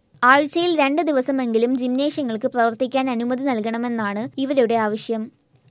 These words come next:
ആദ്യ ലോക്ക്ഡൗൺ കാലത്ത് മാസങ്ങളോളം അടഞ്ഞുകിടന്ന ജിംനേഷ്യങ്ങൾ പ്രവർത്തന സജ്ജമാക്കിയെടുക്കാൻ സംരംഭകർക്ക് വലിയ തുക മുടക്കേണ്ടി വന്നിരുന്നു. പ്രവർത്തനം പുനരാരംഭിച്ച ജിംനേഷ്യങ്ങളിൽ സ്ത്രീകളും പുരുഷന്മാരും സാമൂഹിക അകലം പാലിച്ച്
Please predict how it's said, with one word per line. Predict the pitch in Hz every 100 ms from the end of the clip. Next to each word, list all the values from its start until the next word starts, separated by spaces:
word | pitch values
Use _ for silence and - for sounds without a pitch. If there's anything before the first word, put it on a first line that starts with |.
| -
ആദ്യ | 262 302 381
ലോക്ക്ഡൗൺ | 359 320 262 320
കാലത്ത് | 311 247 220 214 262
മാസങ്ങളോളം | 269 247 254 311 311 240 240 240
അടഞ്ഞുകിടന്ന | 233 269 269 233 233
ജിംനേഷ്യങ്ങൾ | 233 220 226 233 233 208 226 -
പ്രവർത്തന | 269 277 269 330
സജ്ജമാക്കിയെടുക്കാൻ | 330 262 220 311 285 226 262 226 208 226 247
സംരംഭകർക്ക് | 254 247 254 294 269 214 202 240
വലിയ | 233 233 269
തുക | 247 233
മുടക്കേണ്ടി | 233 214 220 233 226
വന്നിരുന്നു. | 226 220 220 226 226 - _ _ -
പ്രവർത്തനം | 277 277 285 339 359
പുനരാരംഭിച്ച | 320 294 330 311 269 240 247
ജിംനേഷ്യങ്ങളിൽ | 240 233 240 269 262 214 202 233 -
സ്ത്രീകളും | - 294 302 320 349 339
പുരുഷന്മാരും | 269 247 285 269 220 247
സാമൂഹിക | 262 254 254 294 302 320
അകലം | 262 233 262
പാലിച്ച് | 262 214 208 226